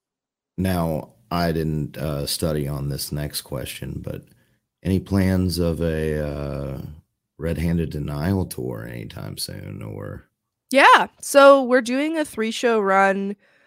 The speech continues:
Speaker 2: in a couple weeks up here, um, in, like, southern central Canada. So we're doing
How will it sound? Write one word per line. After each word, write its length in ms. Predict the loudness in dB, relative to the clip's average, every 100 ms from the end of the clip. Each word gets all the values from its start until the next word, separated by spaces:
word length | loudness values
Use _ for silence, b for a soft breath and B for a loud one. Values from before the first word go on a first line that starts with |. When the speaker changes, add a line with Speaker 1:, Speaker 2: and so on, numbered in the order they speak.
| b b -4
Speaker 2:
in 100 | -2
a 40 |
couple 380 | 0 0 0 -2
weeks 300 | -2 -4 -6 -4
up 180 | -4
here, 600 | -6 -12 -6 -4 -4 -4 -8 _ _ _ _ _ -4
um, 600 | -2 0 -2 -6 -8 -12 -10
in, 140 | -6
like, 200 | -4 -4
southern 760 | -4 -4 -2 -2 -2 -6 -10 -14 _ _ _ _ _ _ _ _ _ _
central 460 | -10 -6 -6 -6 -8
Canada. 560 | -6 -8 -6 -6 -6 -8
So 340 | -4 -2 0
we're 120 | 0
doing 400 | -2 -6 -8 -10